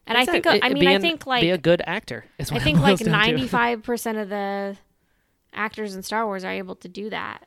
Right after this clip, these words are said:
Speaker 1: you know?
Speaker 2: Absolutely. Absolutely.
Speaker 1: Um,
Speaker 2: Um, 'cause they're good.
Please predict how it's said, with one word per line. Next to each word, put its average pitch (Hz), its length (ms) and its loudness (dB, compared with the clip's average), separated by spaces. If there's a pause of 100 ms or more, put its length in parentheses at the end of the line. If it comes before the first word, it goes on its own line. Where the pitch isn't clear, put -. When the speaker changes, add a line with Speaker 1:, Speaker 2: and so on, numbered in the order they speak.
Speaker 1:
you 202 140 -14
know? 180 260 -14
Speaker 2:
Absolutely. 196 760 -2 (160)
Absolutely. 170 420 -2
Speaker 1:
Um, 165 80 -4
Speaker 2:
Um, 175 140 -6
'cause 175 160 2
they're 185 160 2
good. 160 420 -2